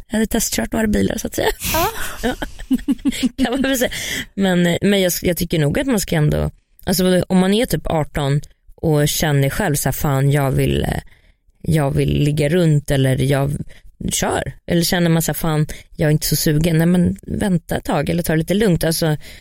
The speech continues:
Speaker 1: för hon frågade om vi skulle ge samma råd.
Speaker 2: Mm. Alltså vad jag tänker på lite det där, i alla fall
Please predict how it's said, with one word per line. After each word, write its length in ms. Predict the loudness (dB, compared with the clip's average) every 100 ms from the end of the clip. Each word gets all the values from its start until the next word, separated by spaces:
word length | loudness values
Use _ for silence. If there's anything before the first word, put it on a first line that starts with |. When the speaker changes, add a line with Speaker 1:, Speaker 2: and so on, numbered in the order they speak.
| _ _ -6
Speaker 1:
för 60 | -2
hon 100 | 0
frågade 300 | 2 2 4
om 40 |
vi 60 | 2
skulle 200 | 2 2
ge 140 | 2
samma 400 | 0 0 2 4
råd. 340 | 2 2 2 2
Speaker 2:
Mm. 520 | 4 4 2 0 -2 -4
Alltså 280 | -2 0
vad 160 | 0 0
jag 220 | 0 0
tänker 220 | 2 0
på 100 | 2
lite 340 | 2 2 0 0
det 120 | 2
där, 140 | 2
i 120 | 2 2
alla 160 | 0
fall 260 | 0 0